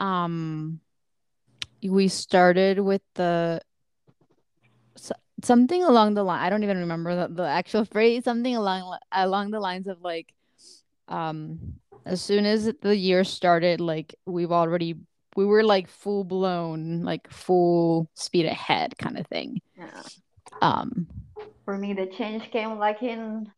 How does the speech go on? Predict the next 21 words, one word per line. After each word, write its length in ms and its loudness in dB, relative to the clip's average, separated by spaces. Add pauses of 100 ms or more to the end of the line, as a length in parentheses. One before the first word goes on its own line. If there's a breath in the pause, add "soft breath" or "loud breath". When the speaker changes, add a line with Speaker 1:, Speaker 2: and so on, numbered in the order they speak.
Speaker 2:
December, 760 0
like, 140 -4
mid-December 720 -6
already. 680 -4
I 120 -8
was 220 -6
like, 180 -10
"Wow, 420 -10 (240)
energy 540 -12
just 240 -10
shifted, 600 -10 (120)
everything 640 -8
changed." 460 -8
<laughs> 100 -10 (1000 loud breath)
Like, 220 -4
there 140 -2
was 220 0
a 120 -6
sense 300 -4
of 220 -4
competition 1040 -4